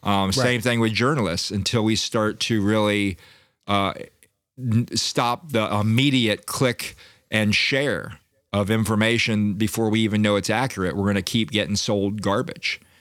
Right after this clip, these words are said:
Speaker 1: you know? So
Speaker 2: Yeah.
Speaker 1: th-, it, it takes a little bit of thinking on our part. And I think all of this comes back to two things, value and education.
Speaker 2: Right, right.
Speaker 1: Right? We're gonna set our value based on how we're educated.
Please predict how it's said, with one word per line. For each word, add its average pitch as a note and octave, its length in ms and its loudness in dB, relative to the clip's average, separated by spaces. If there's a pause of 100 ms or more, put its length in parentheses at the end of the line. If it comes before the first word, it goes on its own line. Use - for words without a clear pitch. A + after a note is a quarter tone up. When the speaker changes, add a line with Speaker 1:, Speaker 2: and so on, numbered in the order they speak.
(300)
Speaker 1:
you F#2+ 120 -2
know? F#2+ 180 2
So G#2+ 260 0
Speaker 2:
Yeah. G2+ 40 0
Speaker 1:
th-, G#2 140 -2
it, A2+ 180 0
it A#2 160 0
takes C#3 300 0
a C3+ 40 2
little B2 140 2
bit A2+ 100 2
of G#2 120 -2
thinking B2+ 420 0
on G2+ 120 0
our G2 160 0
part. A2+ 420 -2 (340)
And A2 200 0
I B2 100 2
think B2+ 240 -2
all G#2+ 340 2
of B2+ 140 0
this G#2 520 -2 (240)
comes A2 320 0
back G2+ 240 0
to - 80 -6
two G#2+ 280 0
things, G2+ 580 -4 (320)
value G#2 540 0
and G2+ 100 0
education. G2+ 640 -2 (720)
Speaker 2:
Right, A2+ 220 2 (360)
right. G2 180 0
Speaker 1:
Right? G2+ 220 0
We're A2+ 120 0
gonna A2+ 180 2
set C3+ 300 -2
our A#2+ 160 0
value G#2+ 680 0 (300)
based A2 440 0
on G#2 220 0
how G2+ 500 0 (400)
we're G2+ 160 -2
educated. G2 680 -2